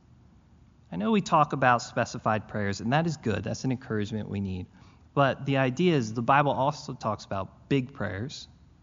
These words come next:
And if you and I are seeing big world-encompassing things or nation-encompassing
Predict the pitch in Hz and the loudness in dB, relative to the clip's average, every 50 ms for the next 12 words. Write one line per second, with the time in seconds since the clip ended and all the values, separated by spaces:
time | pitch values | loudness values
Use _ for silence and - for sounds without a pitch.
0 | _ - _ _ _ _ _ _ _ - _ _ - _ - _ - - - 151 | _ -20 _ _ _ _ _ _ _ -20 _ _ -20 _ -20 _ -18 -6 2 4
1 | 139 143 151 147 - 151 156 147 170 165 151 139 143 151 151 151 147 - - - | 4 4 4 2 2 2 4 4 6 6 6 8 8 6 4 2 0 -2 -6 -2
2 | 131 117 117 123 143 151 147 - - - - - - - - - 127 120 - 156 | 0 2 4 4 2 0 -2 -6 -18 -20 -20 -20 -20 -20 -16 -14 -12 -2 2 4
3 | 143 143 139 131 123 123 117 117 120 131 131 135 135 143 139 139 131 - - - | 4 4 4 2 0 -2 -2 0 4 6 6 8 6 6 4 2 0 0 2 2
4 | 143 135 - 135 - - - 131 117 110 - - 156 160 143 104 110 135 156 151 | 2 2 2 -2 -6 -2 0 2 2 0 0 0 0 2 2 2 0 -2 -4 -6
5 | - - - - - - - - 135 135 131 123 120 123 131 135 - - 151 135 | -10 -18 -20 -20 -20 -20 -6 0 2 4 6 6 4 4 2 0 0 0 0 0
6 | 131 127 123 - - 135 127 - 127 123 - - - 127 120 110 | 0 0 -2 0 -2 -2 -2 -2 -4 -6 -6 -8 -6 -4 -6 -6